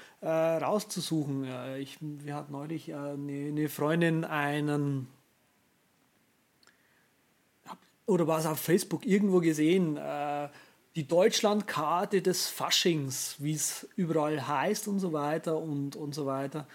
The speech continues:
Das fand ich total faszinierend, weil nämlich der,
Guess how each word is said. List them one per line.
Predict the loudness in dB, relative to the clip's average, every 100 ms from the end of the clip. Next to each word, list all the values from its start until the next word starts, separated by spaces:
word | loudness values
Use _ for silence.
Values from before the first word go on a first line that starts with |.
| -20 -16 -6
Das | -2
fand | 2 4
ich | 4 0 -8 -4
total | 0 4 2
faszinierend, | 2 2 2 2 2 2 4 4 4 0 -16 -20 -4
weil | 0 2
nämlich | 2 0 -2 -2
der, | 2 2 0